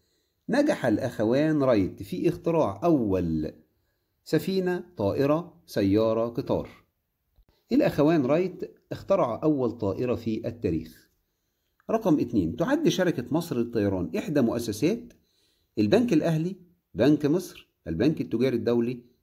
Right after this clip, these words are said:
بنك أبو ظبي. طبعا إحدى مؤسسات ال-، آه، آه، بنك مصر زي ما قلنا من شوية. السؤال رقم تلاتة،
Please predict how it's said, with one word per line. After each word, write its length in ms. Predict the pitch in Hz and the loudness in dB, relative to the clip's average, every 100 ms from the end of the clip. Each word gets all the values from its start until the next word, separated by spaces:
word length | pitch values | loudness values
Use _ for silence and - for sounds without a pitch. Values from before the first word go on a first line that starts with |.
| - | 0
بنك 320 | 107 139 135 | 2 2 0
أبو 200 | 107 107 | -2 0
ظبي. 320 | 95 - - _ _ _ _ | -2 -6 -12 _ _ _ _
طبعا 500 | - 196 131 139 143 - _ _ _ _ _ - | -4 -2 0 -2 -4 -10 _ _ _ _ _ -4
إحدى 280 | 175 104 90 | -4 -4 -2
مؤسسات 600 | 78 - 92 127 120 92 | -4 -6 -8 -6 -4 -4
ال-، 220 | 82 - | -6 -6
آه، 340 | 87 80 - | -6 -6 -6
آه، 40 | 85 | -2
بنك 520 | 90 190 226 - _ _ _ - _ _ _ _ _ _ _ _ _ _ | 0 0 0 -10 _ _ _ -20 _ _ _ _ _ _ _ _ _ _
مصر 420 | 143 123 - - - | 0 0 -2 -14 -12
زي 140 | 92 | -6
ما 100 | 95 | -4
قلنا 180 | 98 113 | -2 0
من 100 | 110 | 0
شوية. 380 | 98 90 65 65 - _ _ _ _ _ _ _ _ _ - | -2 -4 -6 -10 -18 _ _ _ _ _ _ _ _ _ -6
السؤال 340 | 170 - 160 | -4 -2 0
رقم 280 | 147 143 95 | 0 0 -4
تلاتة، 380 | 87 120 143 180 | -2 -2 -2 -8